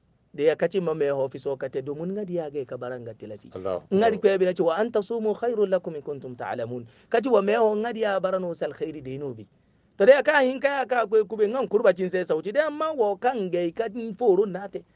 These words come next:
Speaker 1: Ngano ma me di ho ngadi ya bo bisuinse. Jamar kwe mal no bonkani.
Speaker 2: Amin.
Speaker 1: To de ya der ba kuna marsa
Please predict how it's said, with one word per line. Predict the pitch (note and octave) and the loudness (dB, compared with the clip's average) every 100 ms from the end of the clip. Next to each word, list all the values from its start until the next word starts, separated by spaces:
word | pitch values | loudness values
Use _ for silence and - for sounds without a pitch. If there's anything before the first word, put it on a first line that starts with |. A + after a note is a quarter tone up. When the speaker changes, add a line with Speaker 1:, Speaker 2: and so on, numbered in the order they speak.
| _ _ _ _ _ - | _ _ _ _ _ 2
Speaker 1:
Ngano | G3+ F3+ | 6 6
ma | E3+ | 6
me | F3 D3 | 6 4
di | C3 | 2
ho | B2 B2 | -4 -2
ngadi | F#3 E3 | 0 4
ya | D3 | 4
bo | C3 B2 B2 | 2 0 -2
bisuinse. | A2+ A2 B2 A#2 C#3 - | -12 -16 -14 -14 -18 -6
Jamar | D#3+ A#3 B3+ | -2 -2 2
kwe | A3+ | 2
mal | F#3 | 2
no | F#3 D#3+ | 2 2
bonkani. | D3+ D3 C#3 C3+ - | 2 2 0 0 -6
Speaker 2:
Amin. | G2+ B2+ F#3+ _ | -10 -10 -12 _
Speaker 1:
To | G#3 | 8
de | B3 | 8
ya | D4+ C4 - - _ _ G#3 | 8 2 -2 -10 _ _ 4
der | A#3+ D#4+ | 6 6
ba | C4 | 4
kuna | C4 | 0
marsa | A3+ G#3+ G#3 G#3 A3+ | -2 -4 -4 -4 -6